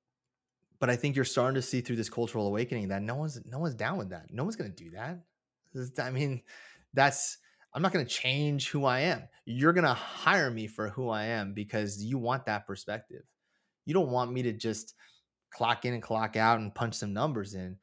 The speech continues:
You want me to be a catalyst for change. And I think what you've seen from, you know, the communities, um,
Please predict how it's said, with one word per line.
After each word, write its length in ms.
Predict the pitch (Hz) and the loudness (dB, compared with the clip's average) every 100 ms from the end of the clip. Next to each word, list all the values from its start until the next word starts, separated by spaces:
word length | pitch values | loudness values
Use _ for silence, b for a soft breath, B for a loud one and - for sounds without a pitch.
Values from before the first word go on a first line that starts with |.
| b b | b b
You 180 | 135 151 | -2 2
want 240 | 165 135 120 | 4 2 0
me 140 | 127 | -6
to 80 | 113 | -4
be 140 | 113 | -4
a 60 | 101 | -4
catalyst 600 | - 104 104 104 101 - | -4 -2 0 -2 -6 -10
for 80 | - | -12
change. 380 | - 147 113 101 | -8 -6 -6 -4
And 80 | |
I 80 | 101 | -4
think 220 | 98 110 104 | -4 -6 -4
what 120 | 101 | -4
you've 160 | 104 | -4
seen 320 | - 135 139 127 | -4 -4 -2 -4
from, 480 | - 104 98 92 - _ _ _ _ _ | -2 -2 -2 -6 -10 _ _ _ _ _
you 80 | 113 | -4
know, 100 | 104 | -4
the 100 | 98 | -4
communities, 840 | - 110 107 139 156 113 98 95 - B B B B B - | -6 -6 0 2 2 0 -2 -4 -10 B B B B B 0
um, 480 | 104 101 98 98 | 4 4 4 0